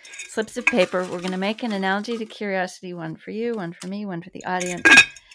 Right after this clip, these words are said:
So yours is, <laughs> how is curiosity like a tow truck?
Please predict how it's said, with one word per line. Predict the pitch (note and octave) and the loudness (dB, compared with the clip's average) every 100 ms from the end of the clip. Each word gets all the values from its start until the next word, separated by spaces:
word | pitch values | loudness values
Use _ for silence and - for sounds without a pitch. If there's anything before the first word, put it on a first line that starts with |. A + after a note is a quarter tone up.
| - _ _ _ _ - | -20 _ _ _ _ -20
So | - - F#3 | -14 -8 -8
yours | F3+ F#3+ A3+ C#4+ D#4+ - - | -6 -4 -2 -2 -4 -8 -10
is, | G#3 G3 F#3+ G3 - - F#3 G#3 - | -6 -4 -4 -6 -10 -10 -6 -6 -10
<laughs> | _ _ _ - | _ _ _ -4
how | A3+ | -4
is | A#3+ | -4
curiosity | - A3 G3+ - A3 | -2 2 2 2 -2
like | A3 A3+ | -2 -2
a | |
tow | B3+ - F#3+ | -4 -2 -2
truck? | E3+ - F3 A3+ - | -2 -2 -4 -4 -8